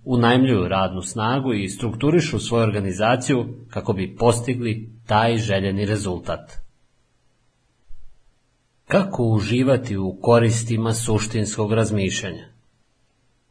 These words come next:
Nije teško uvideti vrednost suštinskog razmišljanja.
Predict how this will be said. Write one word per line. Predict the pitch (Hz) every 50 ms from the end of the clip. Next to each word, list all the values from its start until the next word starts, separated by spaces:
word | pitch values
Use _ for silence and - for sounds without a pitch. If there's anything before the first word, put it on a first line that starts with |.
| - - _ _ _ _ _ _ _ _ _ _ _
Nije | - 180 233 143 135 110 110
teško | 120 120 131 123 127 117 120 113
uvideti | 117 123 117 101 104 95 - - 104 98 - -
vrednost | 98 104 110 110 113 110 101 101 - - -
suštinskog | 104 104 101 - - 101 90 - 107 98 104
razmišljanja. | 104 107 98 101 101 101 92 - - 101 82 69 -